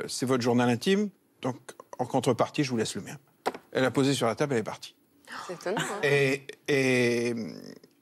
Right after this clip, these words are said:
Speaker 1: ou des femmes qui m'arrêtent et qui me disent, euh,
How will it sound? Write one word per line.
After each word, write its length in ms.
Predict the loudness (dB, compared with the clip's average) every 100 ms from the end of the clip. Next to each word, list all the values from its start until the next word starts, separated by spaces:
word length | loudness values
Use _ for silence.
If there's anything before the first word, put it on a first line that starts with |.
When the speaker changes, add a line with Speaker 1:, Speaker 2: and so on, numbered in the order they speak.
| _ -20 -6
Speaker 1:
ou 120 | 0 2
des 100 | 2
femmes 340 | 2 2 2 0
qui 100 | 0
m'arrêtent 440 | 0 2 0 0
et 80 | -4
qui 140 | -2 0
me 120 | 0
disent, 340 | 2 2 2
euh, 540 | 4 4 4 4 2